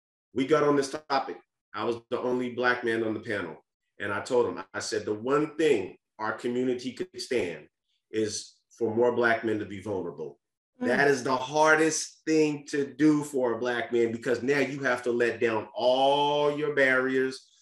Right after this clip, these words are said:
Speaker 1: all your defense, all these keep away mechanisms, and then you have to expose your heart.
Speaker 2: Yeah, yeah.
Speaker 1: Ooh, we ain't taught that.
Speaker 2: Right.
Speaker 1: We're not taught that.
Speaker 2: Right.
Speaker 1: You know, it, it, and, and, um,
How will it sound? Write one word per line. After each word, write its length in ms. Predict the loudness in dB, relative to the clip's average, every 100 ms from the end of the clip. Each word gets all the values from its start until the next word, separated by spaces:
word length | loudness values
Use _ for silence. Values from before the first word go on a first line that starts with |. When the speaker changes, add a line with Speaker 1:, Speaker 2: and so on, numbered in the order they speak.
| _
Speaker 1:
all 600 | -8 0 4 4 6 4 2
your 260 | 2 -2
defense, 800 | 0 -6 -6 0 2 2 0 -6 -18 _ _
all 380 | -4 2 2 2
these 200 | -2 -6
keep 300 | -8 -8 -6
away 280 | 2 2 4
mechanisms, 960 | 2 0 0 2 0 0 -4 -4 -10 _ _
and 140 | -6 0
then 160 | 0
you 120 | 0 0
have 280 | -2 -2
to 60 | -4
expose 560 | -8 -8 -6 -2 -2 0
your 160 | -2
heart. 420 | -2 -2 -2 -2 -12 _ _ -12
Speaker 2:
Yeah, 380 | -8 -4 -4 -8 _ _
yeah. 400 | -6 6 8 8 6
Speaker 1:
Ooh, 360 | 2 8 8 8
we 180 | 6 6
ain't 180 | 6
taught 280 | 0 -4 -2
that. 300 | -2 -4 -8 -12 -14
Speaker 2:
Right. 400 | -8 -4 -4 -6
Speaker 1:
We're 160 | -2 0
not 140 | 0
taught 300 | -4 -10 -8
that. 220 | -6 -8 -12 _ _ _ -10
Speaker 2:
Right. 180 | -4 -2
Speaker 1:
You 60 | -2
know, 240 | -2 -6 -10 _ _ _ _
it, 180 | -8 -4
it, 200 | -2 -2
and, 160 | -4 -4
and, 180 | -4 -2
um, 200 | -2 -4